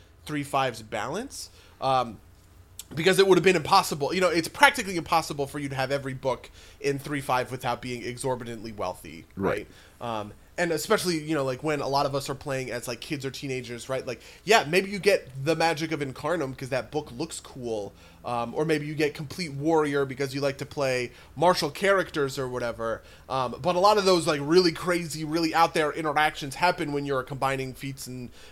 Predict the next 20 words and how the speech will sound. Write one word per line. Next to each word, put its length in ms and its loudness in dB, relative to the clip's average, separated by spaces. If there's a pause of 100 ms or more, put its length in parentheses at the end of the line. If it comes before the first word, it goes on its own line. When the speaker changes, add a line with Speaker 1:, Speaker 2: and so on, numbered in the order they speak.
(100)
Speaker 1:
prestige 420 -8
classes 460 -4
from 300 -6 (260)
multiple 400 -2
different 520 -8
books, 420 -4
right? 260 -8 (260)
Um, 320 -4
and, 140 -6
like, 140 -6
interactions 520 0
from, 140 -10
like, 160 -8
multiple 320 -4
different 480 -8
sort 200 -6
of, 220 -4
sort 320 -10
of 140 -14
books. 380 -6